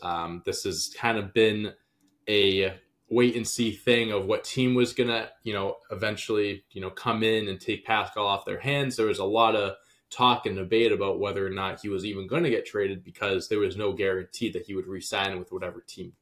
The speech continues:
uh, traded for him. So there was, you know, some cold feet there from some teams. But the Pacers ultimately came in, traded for Siakam. Um, and I guess I just wanna get your initial reactions. Um,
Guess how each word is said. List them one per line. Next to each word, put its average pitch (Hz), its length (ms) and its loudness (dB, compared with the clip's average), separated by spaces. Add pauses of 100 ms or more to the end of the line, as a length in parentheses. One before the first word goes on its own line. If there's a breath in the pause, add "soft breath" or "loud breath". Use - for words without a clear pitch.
(120)
uh, 85 120 -6
traded 156 380 0
for 139 140 -6
him. 143 360 -2 (200 soft breath)
So 120 140 2
there 123 160 10
was, 120 200 8
you 120 80 2
know, 95 220 0
some 107 180 -8
cold 139 340 2
feet 113 260 -2
there 104 180 2
from 92 240 -10
some 92 180 -10
teams. 92 360 -10
But - 360 0
the - 60 -4
Pacers 143 600 2
ultimately 113 380 0
came 127 280 0
in, 101 260 -2 (520)
traded 160 320 6
for 123 160 0
Siakam. 95 840 -2 (340)
Um, 87 560 0 (760)
and 113 120 0
I 107 100 2
guess 131 320 2
I 107 180 -2
just 113 220 -4
wanna 104 220 -4
get 107 200 0
your 113 200 2
initial 107 340 -4
reactions. 98 640 -4
Um, 92 400 -4